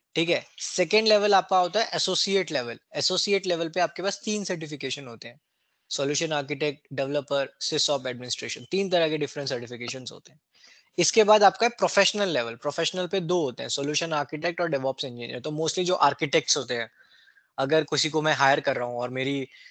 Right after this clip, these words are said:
the requirement है कि दस से पन्द्रह साल of experience होना चाहिए, तो उस केस में मैं ये देखूंगा कि उनके पास ये सर्टिफिकेशन होना चाहिए, सॉल्यूशन आर्किटेक्ट प्रोफेशनल लेवल का, ठीक है। अब सर्टिफिकेशन करने के दो तरीके होते हैं भाई।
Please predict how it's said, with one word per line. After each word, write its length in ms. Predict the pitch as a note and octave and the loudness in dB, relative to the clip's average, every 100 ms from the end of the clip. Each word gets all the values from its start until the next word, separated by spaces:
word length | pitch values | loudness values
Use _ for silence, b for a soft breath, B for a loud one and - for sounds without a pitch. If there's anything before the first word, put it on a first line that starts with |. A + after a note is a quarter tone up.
| B C3+ | B -2
the 460 | C#3 C3+ C3 C3 C3+ | 2 4 4 2 0
requirement 540 | C3+ C#3+ C#3 D3+ D3+ | 2 4 4 2 0
है 220 | D#3 D#3 | 2 0
कि 380 | C#3+ D#3 D#3 D#3 | 0 -2 0 0
दस 180 | D3 C#3+ | -2 -2
से 120 | E3+ | -2
पन्द्रह 300 | D#3+ D3+ D#3 | -2 0 2
साल 200 | D3 D3 | 2 2
of 100 | C#3 | 0
experience 560 | - D3 - D3 D#3 C#3+ | -4 -8 -4 -2 -2 -4
होना 180 | C#3 | -6
चाहिए, 320 | C3+ C#3+ G#3 A#3 b b b b _ | -4 -2 -2 -2 b b b b _
तो 80 | - | -6
उस 220 | F#3 F3+ | -2 -2
केस 280 | - E3+ E3 F#3+ | 0 0 0 -2
में 80 | |
मैं 120 | G3 F#3 | 0 0
ये 100 | E3+ | 0
देखूंगा 420 | D3 C#3+ E3+ E3+ | -2 -2 -2 0
कि 100 | F#3 | 0
उनके 240 | E3 D3 | -2 -2
पास 260 | D#3+ E3+ E3 | 0 0 2
ये 120 | F#3 | 2
सर्टिफिकेशन 600 | F#3 D#3+ D3+ D3 D3 E3 | 2 0 -2 -4 -4 -4
होना 240 | D3+ C3+ B2+ | -6 -6 -8
चाहिए, 220 | A#2 A#2 | -10 -8
सॉल्यूशन 440 | - D3 D3 D#3+ | -4 -2 -2 -2
आर्किटेक्ट 480 | C3+ A#2+ A#2+ D3+ - - _ - - | -4 -6 -6 -8 -8 -20 _ -20 -10
प्रोफेशनल 440 | D3+ C#3 D3+ D#3 C3 | -4 0 0 0 -4
लेवल 280 | A#2 A#2+ | -6 -10
का, 180 | B2 C3 - _ _ _ _ _ _ _ - | -16 -18 -20 _ _ _ _ _ _ _ 0
ठीक 140 | E3+ | 2
है। 160 | C#3+ - - B B B | 2 -4 -16 B B B
अब 120 | - G3+ | 0 4
सर्टिफिकेशन 720 | - G#3+ A#3 B3 C4 C4+ C4 | 6 4 4 2 2 0 2
करने 240 | A#3 A3+ | 2 4
के 100 | B3 | 2
दो 180 | G#3 G3+ | 2 2
तरीके 320 | F#3+ F3+ E3+ | 2 0 2
होते 240 | D#3+ B2+ B2+ | 0 -2 -6
हैं 80 | |
भाई। 220 | B2 A#2 | -6 -10